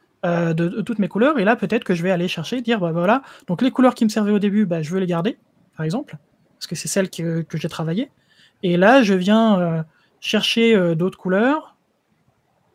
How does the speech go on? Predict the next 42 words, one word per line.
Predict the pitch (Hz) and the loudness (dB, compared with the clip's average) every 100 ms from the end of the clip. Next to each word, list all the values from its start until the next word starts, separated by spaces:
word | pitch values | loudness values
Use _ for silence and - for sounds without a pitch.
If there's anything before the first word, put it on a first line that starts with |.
| _ _ _ | _ _ _
Voilà, | 170 175 | -6 -4
je | 160 | -4
fais, | 175 160 | -4 -4
je, | 156 165 175 | -4 -2 -2
je | 165 165 | -2 -2
sélectionne | 160 190 - 208 | -2 -2 0 0
au | |
pif, | 208 254 226 | 2 -2 -2
mais | 180 | -4
vous | 165 165 | -4 -6
pouvez | - 180 | -2 -2
bien | 170 180 | 0 -2
sûr. | - 277 294 - _ - - - | 0 -2 -2 -6 _ -20 -20 -6
Je | 170 226 | 2 4
viens | 214 233 233 | 6 6 4
peut-être | 214 214 214 185 | 2 0 0 -2
créer, | 175 - 220 220 202 | -4 0 2 4 4
euh, | 160 160 160 | 2 -2 -4
maintenant | 175 - 196 | -4 -2 0
un | 180 | 0
nouveau | 190 196 | 2 0
nuancier. | 175 156 208 269 - _ _ _ _ | 0 -2 0 0 -2 _ _ _ _
Et, | 226 262 240 | 4 6 6
euh, | 175 170 | 4 2
bah, | 165 170 | 0 0
là, | 202 269 | 2 4
une | 226 | 2
fois | - 214 | 0 -2
que | 214 202 | 0 -2
j'aurai, | 190 190 196 196 | -2 -2 -2 -2
euh, | 165 156 _ _ _ _ 247 | -2 -6 _ _ _ _ -6
cette | - 214 | 0 0
première | - 233 233 | 2 4 4
inspiration, | 202 - 180 165 - 247 302 | 2 0 -6 -6 -4 -2 -2
je | 196 | -2
peux | 180 196 | -4 -6
très | - | -4
bien | 202 214 208 - | 0 0 0 -2
ouvrir | 220 196 214 220 | -2 0 0 0
mon | 185 180 | 0 -4
illustration, | 175 - 156 233 285 | -6 -8 -10 -6 -2
majuscule | 220 190 208 202 | -2 -2 -4 -4